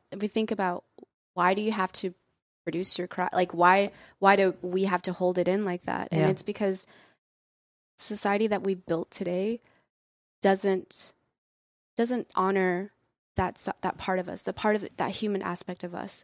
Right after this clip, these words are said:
Speaker 1: of this emotional side of us.
Speaker 2: Mm-hmm.
Speaker 1: We're not robots, but our society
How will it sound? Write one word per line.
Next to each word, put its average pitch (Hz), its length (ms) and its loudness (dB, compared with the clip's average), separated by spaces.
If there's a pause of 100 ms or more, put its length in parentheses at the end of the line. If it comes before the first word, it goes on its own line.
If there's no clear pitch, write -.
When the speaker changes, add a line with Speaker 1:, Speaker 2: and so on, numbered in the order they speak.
Speaker 1:
of 175 280 -2
this - 160 -4
emotional 190 520 -4
side - 240 -6
of 202 100 -10
us. - 200 -6
Speaker 2:
Mm-hmm. 208 340 2
Speaker 1:
We're 190 80 -2
not 214 200 2 (200)
robots, 190 540 -2 (540)
but 190 240 0
our 185 80 -4
society 185 580 -2